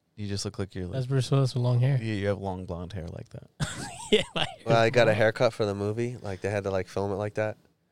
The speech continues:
Speaker 1: Well, he probably, it's probably a wig, though.
Speaker 3: I don't know,
Speaker 2: That
Speaker 3: dude.
Speaker 2: probably is a wig.
Speaker 1: I think it actually is a wig that he
Speaker 3: I don't
Speaker 1: pulls
Speaker 3: see
Speaker 1: off
Speaker 3: Bruce
Speaker 1: in the
Speaker 3: Willis,
Speaker 1: movie.
Speaker 3: like, voluntarily putting a wig on.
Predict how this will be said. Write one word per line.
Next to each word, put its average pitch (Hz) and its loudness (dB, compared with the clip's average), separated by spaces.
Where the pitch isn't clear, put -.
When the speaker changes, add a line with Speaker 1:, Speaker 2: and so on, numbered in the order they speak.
Speaker 1:
Well, 131 -6
he 139 -4
probably, 170 -4
it's 127 -8
probably 135 -8
a 98 -6
wig, 107 -8
though. - -8
Speaker 3:
I 101 -12
don't 85 -14
know, 165 -14
Speaker 2:
That - -
Speaker 3:
dude. 147 -4
Speaker 2:
probably 131 2
is 123 0
a 123 -2
wig. 143 -6
Speaker 1:
I 139 -4
think 147 -4
it 139 0
actually - -6
is 113 -2
a 107 -2
wig 95 -6
that 90 -6
he 90 -6
Speaker 3:
I 113 -6
don't 147 -2
Speaker 1:
pulls 107 0
Speaker 3:
see 101 6
Speaker 1:
off 92 4
Speaker 3:
Bruce - 0
Speaker 1:
in 101 0
the 95 2
Speaker 3:
Willis, 92 2
Speaker 1:
movie. 98 -4
Speaker 3:
like, 90 -6
voluntarily 92 -4
putting - -12
a 85 -12
wig 82 -8
on. 78 -10